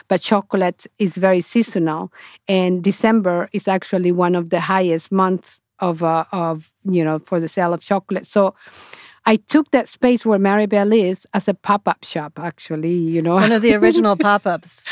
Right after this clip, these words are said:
Speaker 1: One of the
Speaker 2: before
Speaker 1: original
Speaker 2: pop-ups became so
Speaker 1: Exactly,
Speaker 2: popular. Yeah.
Speaker 1: exactly. So,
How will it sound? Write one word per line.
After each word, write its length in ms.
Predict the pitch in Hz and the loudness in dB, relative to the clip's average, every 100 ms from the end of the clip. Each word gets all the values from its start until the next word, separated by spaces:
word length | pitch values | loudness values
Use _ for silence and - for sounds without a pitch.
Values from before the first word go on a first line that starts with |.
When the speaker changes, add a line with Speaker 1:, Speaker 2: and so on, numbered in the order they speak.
| - | -2
Speaker 1:
One 140 | 294 | 2
of 80 | 359 | 2
the 140 | 359 285 | 2 2
Speaker 2:
before 260 | 302 285 | 6 6
Speaker 1:
original 240 | 285 247 240 | 6 4 4
Speaker 2:
pop-ups 220 | 269 214 | 2 2
became 400 | 220 202 214 285 | 0 2 4 4
so 100 | 240 | 4
Speaker 1:
Exactly, 380 | 202 214 254 214 | 4 4 2 0
Speaker 2:
popular. 160 | 180 233 | 2 2
Yeah. 60 | |
Speaker 1:
exactly. 640 | 254 - 220 185 208 196 - - - - | 2 2 0 0 -2 -4 -4 -12 -18 -18
So, 380 | - - 269 269 | -4 2 4 4